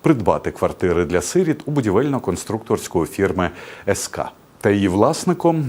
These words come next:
дивним чином опинився Ігор Гачов-молодший. І якби ж то просто пан депутат заробив на, по суті, зайвих послугах посередника. Колеги тоді писали,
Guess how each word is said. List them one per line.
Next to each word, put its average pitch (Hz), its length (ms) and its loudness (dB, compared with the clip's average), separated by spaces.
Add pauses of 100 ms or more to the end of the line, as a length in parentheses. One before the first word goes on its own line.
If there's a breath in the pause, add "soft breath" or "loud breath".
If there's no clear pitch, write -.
(100)
дивним 185 380 0
чином 160 320 -2
опинився 127 540 -2
Ігор 120 320 4
Гачов-молодший. 135 1000 0 (540 loud breath)
І 110 100 6
якби 98 380 2
ж - 160 -8
то 98 80 2
просто 139 560 0
пан 107 260 0
депутат 95 400 0
заробив 87 500 2
на, 82 140 0
по - 220 -4
суті, 80 460 -2 (300 loud breath)
зайвих 87 420 0
послугах 90 520 0
посередника. - 800 -2 (260)
Колеги 95 380 2
тоді 80 280 -2
писали, 107 600 2